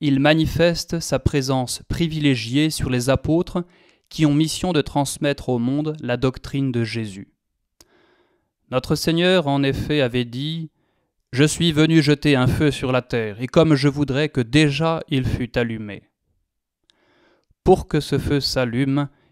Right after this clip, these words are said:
il faut que Jésus manifeste au maximum son amour rédempteur pour les hommes.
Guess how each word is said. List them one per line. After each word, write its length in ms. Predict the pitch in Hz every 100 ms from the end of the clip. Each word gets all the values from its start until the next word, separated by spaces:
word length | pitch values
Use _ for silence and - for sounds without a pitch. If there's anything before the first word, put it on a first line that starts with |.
| _
il 220 | 139 143
faut 320 | 135 170 165
que 240 | 156 143 127
Jésus 420 | 135 151 135 156
manifeste 720 | 135 139 143 - 147 135 -
au 40 |
maximum 840 | 123 139 - 135 123 151 165 165 175 -
son 360 | - 127 120
amour 440 | 135 139 143 131 110
rédempteur 880 | 127 117 135 123 120 - 123 117 120
pour 180 | -
les 220 | 117 110 104
hommes. 240 | 107 101